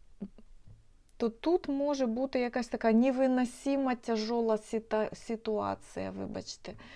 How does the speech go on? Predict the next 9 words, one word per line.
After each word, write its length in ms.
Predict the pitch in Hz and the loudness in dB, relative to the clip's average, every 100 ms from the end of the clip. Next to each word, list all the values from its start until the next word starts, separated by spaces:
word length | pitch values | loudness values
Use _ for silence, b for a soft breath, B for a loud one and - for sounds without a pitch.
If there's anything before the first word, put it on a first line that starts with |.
| B - | B -4
внаслідок 600 | 214 226 220 214 214 - | 0 2 0 0 0 0
якої 480 | 214 214 254 285 285 | -2 -2 -2 0 0
може 360 | 247 208 226 240 | -2 -2 -2 -2
бути 340 | 208 220 214 | -2 -4 -4
якісь, 440 | 196 - 214 - - | -6 -6 -8 -8 -8
ну, 140 | 202 | -6
от, 300 | 190 190 - - b b b - - - - - - - - - b b b - | -6 -8 -12 -18 b b b -20 -20 -20 -20 -20 -20 -20 -20 -20 b b b 2
перетягування 880 | 262 254 254 240 226 220 214 220 208 | 6 6 6 0 0 0 2 2 0
одіяла 600 | 208 208 202 180 - 180 | -2 0 0 -2 -4 -10